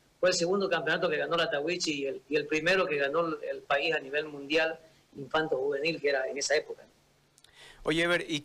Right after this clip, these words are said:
Speaker 2: cuándo, en qué momento preciso fue que, eh, dijiste, "No,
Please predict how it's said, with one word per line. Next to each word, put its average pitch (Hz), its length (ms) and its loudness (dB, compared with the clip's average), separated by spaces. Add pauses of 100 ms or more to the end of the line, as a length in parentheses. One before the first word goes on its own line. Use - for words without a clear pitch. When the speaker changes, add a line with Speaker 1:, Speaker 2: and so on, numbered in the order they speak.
Speaker 2:
cuándo, 151 580 2
en 113 140 -6
qué 180 200 0
momento 165 500 0
preciso 131 800 -2 (520)
fue 147 220 -2
que, 147 280 0
eh, 117 200 -2
dijiste, 123 500 0
"No, 107 300 -6